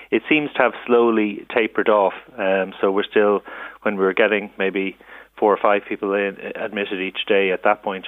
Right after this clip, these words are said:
we're maybe getting, um, two to three people in, uh, each day now. So it's, it seems, and what we're finding is probably slightly more of the patients that are in with covid at the moment are actually, you know, we're picking up more patients who've come in with something else,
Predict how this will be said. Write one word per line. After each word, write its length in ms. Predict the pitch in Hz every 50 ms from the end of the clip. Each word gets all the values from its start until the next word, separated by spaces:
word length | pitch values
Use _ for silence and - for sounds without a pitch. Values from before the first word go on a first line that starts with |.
| - -
we're 220 | - 104 95 95
maybe 340 | 95 95 95 95 90 92 92
getting, 440 | - 101 95 95 92 92 90 87 - _ _ - - - _ _ -
um, 340 | - 92 90 87 87 87 87 - -
two 120 | - 98
to 60 | 90 - - -
three 180 | - 101 101 98
people 340 | - 98 90 - 92 87
in, 200 | 87 90 87 90 87 - - - -
uh, 200 | 90 87 85 80 -
each 260 | - 92 - - -
day 180 | - 92 87 87
now. 300 | 87 90 87 87 85 78 - - -
So 140 | - 95 92
it's, 120 | 90 - - - - -
it 240 | - - 98 95 -
seems, 180 | - 120 113 -
and 240 | - 110 107 98 90
what 180 | - 104 - -
we're 120 | 101 -
finding 380 | - 107 107 107 107 107 101 101
is 80 | 98 - -
probably 500 | - 113 113 110 104 101 101 98 101 - - - - - - - - - - _ - - -
slightly 340 | 127 123 123 127 123 - 120
more 540 | 117 120 113 113 117 117 110 107 104 - - -
of 200 | 104 101 101 95 - - _
the 400 | 117 104 101 98 98 95 92 80 -
patients 340 | - 104 98 - - 95 - -
that 100 | 98 95
are 100 | 101 101
in 180 | 101 101 98 - -
with 200 | - 101 104 - -
covid 280 | - 113 107 101 101 98
at 60 | -
the 80 | -
moment 200 | 110 107 101 95
are 80 | 101 98
actually, 540 | 101 107 - - - 113 98 98 92 - - - 80
you 280 | 82 82 - 160 131
know, 80 | 107 104
we're 100 | 95 98
picking 240 | - 117 110 - 107
up 80 | -
more 160 | - 107 104 98
patients 280 | - 101 95 - -
who've 100 | 98 -
come 180 | - - 110 107
in 100 | 104 104
with 120 | 98 98
something 260 | - 101 - - 101
else, 240 | 98 95 90 92 95